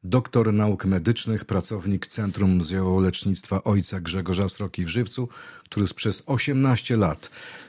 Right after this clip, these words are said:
ściśle współpracował z tym jednym z najbardziej znanych zielarzy klasztornych.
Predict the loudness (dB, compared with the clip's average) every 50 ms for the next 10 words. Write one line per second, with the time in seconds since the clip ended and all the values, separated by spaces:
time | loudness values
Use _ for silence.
0 | _ _ -8 -8 -6 -4 -4 -2 -2 -2 -2 -2 -4 -6 -6 -4 -2 -2 -2 -2
1 | -2 0 0 0 -2 -2 0 2 4 4 4 2 2 2 2 2 2 0 -2 -2
2 | 0 0 2 2 2 0 2 0 -2 -2 0 0 2 2 2 2 2 0 -4 -2
3 | 0 2 2 2 2 2 -2 -4 -6 -4 -4 -4 -4 -2 -2 -2 -2 2 2 2
4 | 2 0